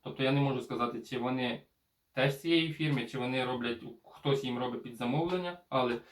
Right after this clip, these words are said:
на зовнішніх є маркування, на внутрішніх нема маркування. Болти в комплекті йдуть, маркування ніякого на них нема, яке би до якоїсь фірми їх, е,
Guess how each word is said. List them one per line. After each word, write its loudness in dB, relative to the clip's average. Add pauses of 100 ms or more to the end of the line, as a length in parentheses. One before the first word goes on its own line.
(160)
на 0
зовнішніх 2
є 2
маркування, 0 (180)
на 0
внутрішніх -4
нема 2
маркування. -4 (600)
Болти 6
в 2
комплекті 0
йдуть, 0
маркування 2
ніякого 0
на -2
них -4
нема, 2 (300)
яке 2
би 6
до 2
якоїсь 2
фірми 0
їх, -2 (600)
е, 2